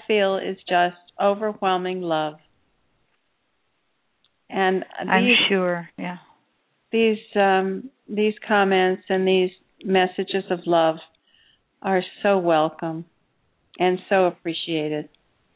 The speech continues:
Speaker 2: That's wonderful. It looks like everybody's of the same mind. Isn't that nice?
Speaker 1: Mm.
Speaker 2: Okay. Well, we have still about twenty minutes. I'm going to, um,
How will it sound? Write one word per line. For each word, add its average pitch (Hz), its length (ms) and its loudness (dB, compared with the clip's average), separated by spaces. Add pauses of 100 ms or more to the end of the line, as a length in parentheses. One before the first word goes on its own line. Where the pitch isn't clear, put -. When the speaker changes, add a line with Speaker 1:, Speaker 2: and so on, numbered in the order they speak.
(2500)
Speaker 2:
That's - 160 -2 (120)
wonderful. 151 640 0
It 151 180 0
looks 190 240 0
like 170 180 -2
everybody's 185 680 0 (140)
of 175 180 0
the 170 80 -6 (140)
same 190 320 -6
mind. 170 420 -4
Isn't 220 320 -6
that 160 240 -4
nice? 170 420 -8 (840)
Speaker 1:
Mm. 185 540 2
Speaker 2:
Okay. 196 320 -2 (480)
Well, 180 240 2
we 208 300 0
have 208 180 0 (180)
still 208 280 0
about 202 260 0 (160)
twenty 196 280 -6
minutes. 233 460 -2 (120)
I'm 185 220 -6
going 196 440 -4
to, 202 200 0 (600)
um, 175 440 -2